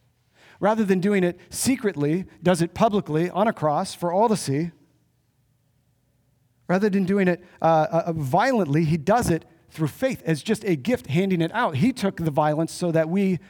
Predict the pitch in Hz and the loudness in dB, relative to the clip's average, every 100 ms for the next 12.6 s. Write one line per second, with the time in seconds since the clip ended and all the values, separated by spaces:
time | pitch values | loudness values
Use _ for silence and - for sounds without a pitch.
0 | - 127 220 170 127 - _ _ _ _ | -14 -4 -4 -2 -6 -10 _ _ _ _
1 | _ _ _ _ - 208 208 196 185 202 | _ _ _ _ -2 2 2 0 2 2
2 | 185 170 - 156 170 254 - 180 - 160 | 2 0 -4 0 2 2 0 -4 -2 0
3 | 190 190 196 185 190 - _ _ _ _ | 2 2 2 2 -2 -8 _ _ _ _
4 | _ _ _ 170 175 175 160 190 208 165 | _ _ _ -6 0 0 2 0 0 -2
5 | 139 254 165 110 - _ _ _ _ _ | 0 -2 -4 -8 -16 _ _ _ _ _
6 | _ _ _ _ _ _ _ _ _ _ | _ _ _ _ _ _ _ _ _ _
7 | _ _ _ _ _ - 147 156 147 175 | _ _ _ _ _ -6 -2 0 0 -2
8 | 156 135 - 156 120 175 170 139 123 117 | -2 -6 -4 -4 -4 -4 -2 -4 -6 -10
9 | _ _ _ _ _ _ _ _ _ - | _ _ _ _ _ _ _ _ _ -6
10 | 196 147 127 - 143 131 127 123 - 123 | -4 -2 -4 -4 -6 -4 -8 -12 -10 -10
11 | 120 - - 196 190 131 - 139 127 - | -10 -14 -12 -6 -4 -4 -6 -8 -8 -12
12 | 127 - 123 113 127 | -12 -10 -12 -12 -16